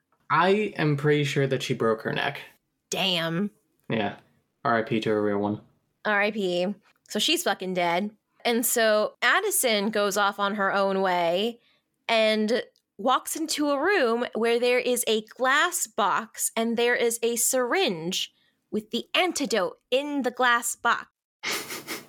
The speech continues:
Speaker 2: The glass box has two holes in the bottom, and so she sticks both hands in there.
Speaker 1: No.
Speaker 2: Oh.
Speaker 1: She does not stick both hands in. She sticks one hand in to try and get the needle,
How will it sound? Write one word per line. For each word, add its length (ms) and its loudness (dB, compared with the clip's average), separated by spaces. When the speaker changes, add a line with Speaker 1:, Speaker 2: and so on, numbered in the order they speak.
Speaker 2:
The 80 0
glass 280 2
box 260 0
has 180 0
two 300 2
holes 300 2
in 60 -2
the 100 0
bottom, 540 0
and 160 0
so 160 0
she 200 -2
sticks 840 -2
both 300 2
hands 400 2
in 140 2
there. 460 0
Speaker 1:
No. 680 4
Speaker 2:
Oh. 440 0
Speaker 1:
She 200 2
does 80 4
not 280 4
stick 280 0
both 240 4
hands 340 4
in. 360 0
She 220 2
sticks 420 2
one 240 4
hand 400 4
in 300 0
to 140 0
try 320 2
and 120 2
get 180 2
the 80 2
needle, 520 0